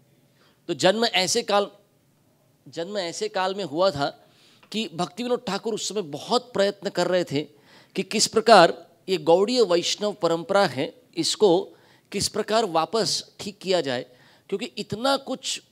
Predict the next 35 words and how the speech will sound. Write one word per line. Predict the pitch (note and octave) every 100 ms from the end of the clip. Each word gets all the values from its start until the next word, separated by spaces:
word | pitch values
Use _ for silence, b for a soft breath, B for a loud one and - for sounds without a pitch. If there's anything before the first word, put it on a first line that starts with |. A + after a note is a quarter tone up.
| G3
उतल | G#3+ C4
पुतल | B3+ G3 A#3
हो | F3 F#3
चुकी | F#3 F3 E3+
थी। | B2+ C#3+ _ b b b b
और | G3
उसमें | G#3+ G#3 - - C4+
भक्ति | F#3+ F#3 A3+
सिद्धांत | E3 D3+ D3 G3+ A3+
ठाकुर | - D#3+ F3+ F3+
का | G3
जन्म | B2+ D#3 D#3+
हुआ | A#2 B2
था। | A#2+ B2+ _ _ _ _ _ _ _ _ _ _ - -
कितने | G#3 B3 C4+
अ-, | A3+ A3+
अपसंप्रदाय | G3 A3 G#3+ G#3+ G#3+ A3 G#3+
थे? | G#3+ G#3+ A#3 - b b b b b
तेरह | G3+ A3+ C4+
अपसंप्रदाय | C4 G#3 A3+ - G3+ G3+ G3+ G3+
उस | G3 - -
समय | E3 D#3
थे। | - G#2+ _ b b b b b -
तो | B3 G#3+ -
जैसे | F3+ F3+ G3+
मैंने | G3+ G3
कहा | E3+ D3+ F#3 F3 - _ -
कि | E3+
भक्ति | C#3 C#3 F#3+
विनोद | G3 -
ठाकुर | D3 E3+ F3+
ने |
प्रार्थना | F#3 - C#3 C3+ D3 F#3+
की | F#3 E3
थी | C3 C3+